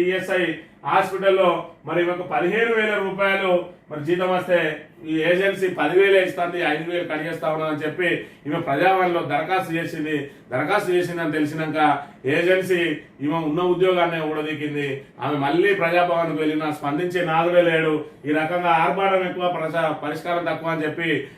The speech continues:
మరి ప్రజాభవన్లోకి వెళ్ళినప్పుడు మొదటి రోజు మాత్రమే ముఖ్యమంత్రి తీసుకున్నాడు,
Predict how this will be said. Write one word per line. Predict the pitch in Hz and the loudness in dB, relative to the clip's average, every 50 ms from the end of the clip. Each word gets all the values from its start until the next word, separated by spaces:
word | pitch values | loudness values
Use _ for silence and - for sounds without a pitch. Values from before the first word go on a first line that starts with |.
| - - | -12 -10
మరి | 139 135 - 143 | -8 -8 -6 -4
ప్రజాభవన్లోకి | 147 170 190 208 202 202 202 196 196 196 196 190 165 180 | 0 2 2 2 4 4 4 4 4 4 4 2 2 0
వెళ్ళినప్పుడు | 180 175 180 175 175 175 175 180 170 165 165 - - - - 127 | -2 -2 -2 -2 -2 -2 -2 -2 -2 -2 -6 -10 -14 -18 -12 -8
మొదటి | 131 151 180 214 220 220 226 | -4 0 0 0 2 2 2
రోజు | 233 226 208 | 2 2 2
మాత్రమే | 208 208 196 196 196 196 196 196 | 2 2 2 0 0 0 0 0
ముఖ్యమంత్రి | 185 180 175 170 185 185 180 180 175 175 175 170 175 | 0 -2 -4 -4 -4 -2 -2 -2 -2 -4 -6 -6 -6
తీసుకున్నాడు, | 170 165 - 165 165 165 170 165 156 | -6 -6 -6 -6 -6 -4 -2 -2 -4